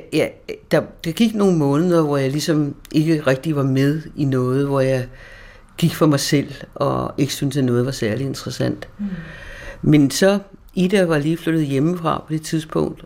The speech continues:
og så en dag, hvor Ole ikke var hjemme, så kom hun hjem og besøgte mig, og så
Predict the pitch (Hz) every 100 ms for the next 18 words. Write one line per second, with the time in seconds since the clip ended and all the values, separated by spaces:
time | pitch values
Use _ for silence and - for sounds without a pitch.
0 | - - 180 170 165 160 - 151 143 120
1 | 120 - - - - 156 151 151 139 147
2 | 139 123 143 - - 170 156 151 165 -
3 | 151 - 185 196 190 175 160 - - -
4 | - - - 156 175